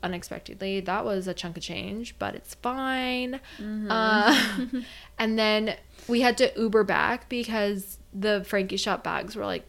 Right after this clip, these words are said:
Speaker 1: too heavy. Like, there was no way we could, like, walk that
Speaker 2: Yeah.
Speaker 1: back. It was far.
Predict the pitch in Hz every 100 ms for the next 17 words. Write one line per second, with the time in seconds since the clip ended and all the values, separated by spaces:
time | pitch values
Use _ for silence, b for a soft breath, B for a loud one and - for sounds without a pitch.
0 | - - 185 180 - - 52 - 196 202
1 | 196 196 202 190 180 - 101 - - 202
2 | - - - 185 139 - - - 190 185
3 | - - 196 190 196 - - 175 - -
4 | 208